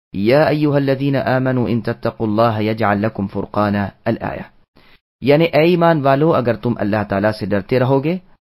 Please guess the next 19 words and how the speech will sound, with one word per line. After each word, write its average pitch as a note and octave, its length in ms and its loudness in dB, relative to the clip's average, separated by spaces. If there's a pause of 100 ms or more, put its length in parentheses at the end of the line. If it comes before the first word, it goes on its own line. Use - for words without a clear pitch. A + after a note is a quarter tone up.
(120)
تو B2+ 80 4
وہ D3+ 240 2
تم C#3+ 280 0
کو D3 180 0
دلیل A#2+ 640 0
دے G#2 120 2
دیں G#2+ 220 0
گے۔ A#2 140 -4 (560)
اور A#2 180 4
جگہ C#3 260 0
ہے، C#3 200 2
اے A#2 160 -2
ایمان C3+ 420 0
والو، B2+ 400 2
اللہ A#2+ 320 0
تعالیٰ G2+ 240 0
سے G2 140 -8
ڈرو، G2 300 -2 (360)
اللہ A#2+ 180 2